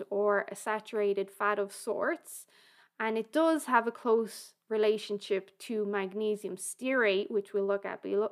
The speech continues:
bef-, below or next, stearic acid is not actually bad, even though people consider it to be bad, which I don't even know how that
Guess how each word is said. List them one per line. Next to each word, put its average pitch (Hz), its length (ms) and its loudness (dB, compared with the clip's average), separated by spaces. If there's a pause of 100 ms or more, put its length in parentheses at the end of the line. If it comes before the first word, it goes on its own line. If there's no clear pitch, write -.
bef-, 214 300 -6 (160)
below 226 640 2
or 180 160 -4
next, 208 580 -4 (480)
stearic 240 400 2
acid 240 500 6 (920)
is 240 560 2 (1080)
not 320 400 10
actually 262 480 0
bad, 254 500 8 (220)
even 240 320 0
though 226 140 6
people 233 420 0
consider 214 840 2
it 208 440 2
to - 220 -10
be 254 320 0
bad, - 420 2
which 208 240 0
I 202 80 2
don't 254 240 0
even 220 200 -2
know 226 180 4
how 208 240 2
that - 220 0